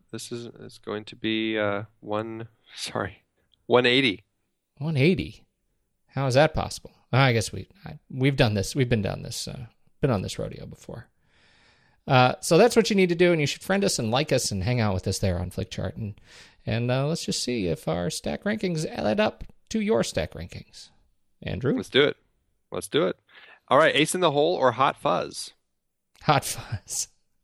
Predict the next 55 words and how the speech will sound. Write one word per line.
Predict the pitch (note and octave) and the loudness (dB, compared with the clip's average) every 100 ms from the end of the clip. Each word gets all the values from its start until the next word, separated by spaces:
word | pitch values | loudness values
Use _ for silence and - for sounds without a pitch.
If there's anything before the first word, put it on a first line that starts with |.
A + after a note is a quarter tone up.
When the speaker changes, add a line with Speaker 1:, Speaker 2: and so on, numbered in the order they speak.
| _ _ _ _ _ _ _ _ _ | _ _ _ _ _ _ _ _ _
Speaker 1:
I'll | F#2+ A#2 C#3 | -12 -10 -4
do | D3+ | 0
Ace | G#2 A2 B2+ | 2 0 -2
in | |
the | G2 | -8
Hole | G2 G2+ | -2 -2
on | F#2 E2+ | -2 -4
this | F#2 - | -8 -12
one. | - - | -8 -2
Speaker 2:
Okay, | D2 - | -2 0
I'm | - D3+ | 2 4
gonna | C#3+ | 4
give | C3+ | 4
it | B2 | 4
to | A2 | 0
you | |
'cause | G2+ | 0
I'm | F#2 | -2
not | F#2 E2 | -2 -4
that. | - - - _ _ _ _ _ _ - A#2+ F#2+ | -4 -6 -8 _ _ _ _ _ _ -8 -6 0
I'm | D3 A#2+ | 2 2
sort | - - C3 | 4 8 8
of | G#2+ G#2+ | 8 2
joking | G2+ F2 - F2+ | -2 -2 -4 -6
because | F#2 G2+ F#2+ - - | -4 -4 -4 -6 -10
Hot | - F3 | 0 0
Fuzz | - A3+ D3 | 4 2 4
is | D3 | 4
on | D3+ | 4
Netflix | F#3+ - A2+ - | 4 2 0 0
today, | G2 G2 | 0 2
and | F#2 | 2
I | A2 | 0
got | B2 G#2+ | -2 2
kind | B2 | 0
of | G#2+ | 0
excited | - - C3 | -4 -6 -6
about | B2+ - | -8 -8
that. | - - _ _ - - - - | -8 -12 _ _ -20 -20 -20 -2
Speaker 1:
Well, | B2+ G#2 | 0 2
Hot, | B2+ C#3 A#2+ B2 | 2 0 0 -4
I | C3 | -2
mean, | A2 G#2+ | -2 0
I | A#2 | 2
love | A2 G2+ | 2 0
Hot | G#2 F2 | -2 -4
Fuzz. | - D2+ - | -6 -8 -10
I, | A2 | -10
it's | G#2+ A2 - | -10 -8 -2
so | A#2 | -2
much | G#2+ - | -2 -2
fun | G#2 | -2
to | G2 | 0
watch, | F2+ E2+ - | 0 -2 -4
but | - - | -12 -14